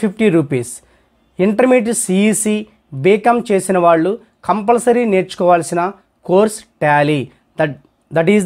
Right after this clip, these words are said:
the accounting package. ఈ విధంగా నా దగ్గర అన్ని రకాల కంప్యూటర్ కోర్సెస్ సంబంధించి కంప్లీట్ మెటీరియల్స్ ఉన్నాయి. మీకు కావాలంటే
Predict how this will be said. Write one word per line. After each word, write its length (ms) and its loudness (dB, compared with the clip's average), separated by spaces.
the 80 2
accounting 420 -2
package. 380 -4
ఈ 20 6
విధంగా 360 4
నా 60 2
దగ్గర 220 2
అన్ని 220 0
రకాల 320 0
కంప్యూటర్ 380 -2
కోర్సెస్ 380 -4
సంబంధించి 540 -2
కంప్లీట్ 420 0
మెటీరియల్స్ 440 0
ఉన్నాయి. 240 0
మీకు 160 0
కావాలంటే 560 2